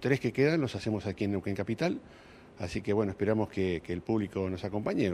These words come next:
como nos está acompañando todos los años en realidad, así que estamos muy conformes de, de cómo ha evolucionado todo, todo este proceso y cómo ha sido un año,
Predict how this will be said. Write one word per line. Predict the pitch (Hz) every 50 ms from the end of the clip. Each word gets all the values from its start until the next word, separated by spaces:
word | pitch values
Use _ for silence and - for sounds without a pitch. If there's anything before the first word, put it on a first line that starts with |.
| 82 -
como | - 87 95
nos | 92
está | - 131
acompañando | 117 101 87 95 104 113 113 104
todos | 101 110 107
los | 104 98 -
años | 143 151 147 127
en | 107 92
realidad, | 95 95 95 113 135 156
así | - - 104
que | - 98
estamos | 85 - 101 98 98 92
muy | 98 110 101
conformes | - 101 92 - 107 107 101 101 95
de, | 90 87 85 - - - - - -
de | 101 95
cómo | 113 117 120
ha | 117
evolucionado | 110 107 104 101 - - 104 101 110 110 107 101 -
todo, | - 107 101 101 95 87
todo | - 120
este | 110 - 113
proceso | - - 92 - - 117 120 117 - 123 120 127 - - - - - - - - - - -
y | 165
cómo | - - 104 104 107
ha | 104
sido | 101 - 104 104 104
un | 104 107
año, | 110 117 117 117 113 110 104 95 87